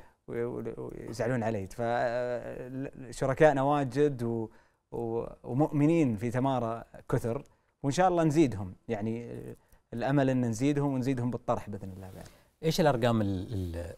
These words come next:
Speaker 2: الاقتصادية اللي عندك تخص ال-، هذا القطاع أو تخص الشركة وحاب تطلعنا عليها؟
Speaker 1: والله شوف، أنا أعتقد أنه اليوم حنا لا زلنا في بداية الطريق،
Speaker 2: مم.
Speaker 1: آه، أبو ليان.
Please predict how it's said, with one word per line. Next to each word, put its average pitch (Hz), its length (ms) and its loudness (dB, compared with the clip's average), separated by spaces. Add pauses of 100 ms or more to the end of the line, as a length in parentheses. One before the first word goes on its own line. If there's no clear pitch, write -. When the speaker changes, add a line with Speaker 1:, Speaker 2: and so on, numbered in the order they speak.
Speaker 2:
الاقتصادية 101 680 0
اللي 95 180 0
عندك 123 320 -2
تخص - 520 -2
ال-، 85 340 -6 (300)
هذا 110 220 4
القطاع 113 480 2
أو 104 100 -2
تخص 104 300 -4
الشركة 127 600 2
وحاب 104 320 0
تطلعنا 85 380 -6
عليها؟ 76 320 -10 (2250)
Speaker 1:
والله 165 160 8
شوف، 165 220 2
أنا 165 240 2
أعتقد 156 460 -2
أنه 117 720 -2 (140)
اليوم 123 380 2
حنا 131 180 0
لا 127 140 -2
زلنا 131 240 0
في 110 80 -4
بداية 113 200 -2
الطريق، 98 400 -6 (240)
Speaker 2:
مم. 98 180 0 (140)
Speaker 1:
آه، 92 480 -12
أبو 95 140 -8
ليان. 92 340 -8